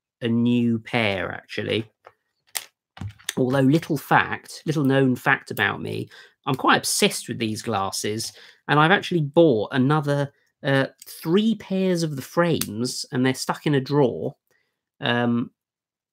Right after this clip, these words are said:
and, uh, in kind of preparation for when I need new glasses in the future. So, uh,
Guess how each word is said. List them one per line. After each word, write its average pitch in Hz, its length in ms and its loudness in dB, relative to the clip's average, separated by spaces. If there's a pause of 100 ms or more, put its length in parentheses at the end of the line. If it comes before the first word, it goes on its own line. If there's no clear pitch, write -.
(880)
and, 135 540 4
uh, 135 340 2 (2500)
in 151 180 2
kind 151 180 -2
of 143 80 0
preparation 165 680 2
for 131 100 -2
when 135 160 4
I 139 80 4
need 139 300 2
new 151 200 4
glasses 117 500 -2
in 127 100 4
the 131 40 4
future. - 600 -6
So, 113 500 0
uh, 120 140 2